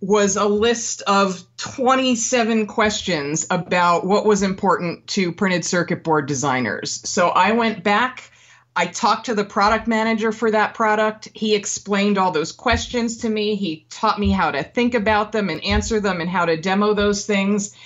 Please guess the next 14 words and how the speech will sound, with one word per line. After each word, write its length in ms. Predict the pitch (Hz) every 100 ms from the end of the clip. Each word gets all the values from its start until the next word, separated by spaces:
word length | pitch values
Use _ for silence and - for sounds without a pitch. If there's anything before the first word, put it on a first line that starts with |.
| - - -
And 160 | 202
within 280 | 202 202 190
two 260 | - 254 247
weeks, 800 | 208 160 147 - - - - - _ -
I 160 | 196
was 260 | 196 190 160
the 100 | 175
best 720 | 156 - 208 190 196 - -
sales 480 | - - 180 175 165
engineer 840 | 160 151 156 156 147 139 139 - -
at 180 | 151 147
demoing 760 | 156 151 147 139 139 135 147 -
that 240 | 151 -
product. 680 | - 131 98 - - - -